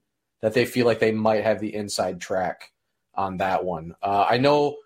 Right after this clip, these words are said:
I believe Oklahoma has been involved. I think, uh, Alan mentioned U C L A in his write-up yesterday after the decommitment. So he has no shortage of programs that are after him.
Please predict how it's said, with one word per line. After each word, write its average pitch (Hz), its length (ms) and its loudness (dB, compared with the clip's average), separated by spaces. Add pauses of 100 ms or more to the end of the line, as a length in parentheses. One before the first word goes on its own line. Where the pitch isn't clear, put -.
(200)
I 123 80 0
believe 123 220 0
Oklahoma 131 880 2 (480)
has 127 160 2
been 131 160 2
involved. 123 480 2
I 104 80 0
think, 110 320 -8
uh, 117 240 2
Alan 123 300 2
mentioned 123 320 -4
U 123 100 -6
C 123 160 0
L 113 140 4
A 117 160 4
in 120 80 0
his 110 180 -4
write-up 117 320 2
yesterday 117 540 0
after 117 320 0
the 113 100 -6
decommitment. 117 640 -4 (320)
So - 160 0
he 143 180 4
has 143 260 2
no 143 180 2
shortage 131 840 0 (440)
of 117 200 0
programs 117 800 0
that 117 140 4
are 110 220 2
after 120 380 0
him. 101 320 -8